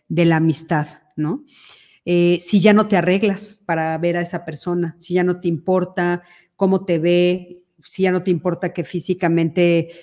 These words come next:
eh, tú estés bien, si ya no te importa arreglarte porque vas a salir con esa persona de una manera especial, porque eso es algo que siempre sucede cuando la persona nos está haciendo más atractiva. Nosotros queremos gustarle.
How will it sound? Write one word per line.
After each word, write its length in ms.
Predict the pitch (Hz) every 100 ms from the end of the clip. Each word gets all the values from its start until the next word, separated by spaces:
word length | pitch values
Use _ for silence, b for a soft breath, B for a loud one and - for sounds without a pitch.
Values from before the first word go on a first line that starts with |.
| B
eh, 340 | - 165 165 151
tú 100 | 196
estés 360 | 180 - 170 160
bien, 520 | 185 180 180 180 -
si 180 | - 190
ya 40 |
no 140 | 180 185
te 60 |
importa 400 | 185 - 175 156
arreglarte 580 | 175 170 165 175 170 180
porque 240 | - 165 170
vas 220 | 165 -
a 40 |
salir 640 | 160 165 160 190 185 - _
con 180 | - 165
esa 180 | 180 175
persona 280 | 160 170
de 60 | 170
una 120 | 175
manera 240 | 170 165 170
especial, 500 | 165 160 185 175 175 B B B -
porque 280 | 175 - 180
eso 140 | 175
es 120 | 220
algo 280 | 185 175 175
que 280 | 170 156 -
siempre 360 | - 175 160 160
sucede 520 | - 156 - 165 165
cuando 240 | 165 151 151
la 140 | 143
persona 320 | 147 156 160
nos 200 | 165 156
está 180 | - -
haciendo 280 | 147 160 160
más 220 | 156 147
atractiva. 640 | 151 156 147 226 226 165 -
Nosotros 440 | 165 - 151 170
queremos 420 | - 170 151 156 147
gustarle. 560 | 147 - 175 175 143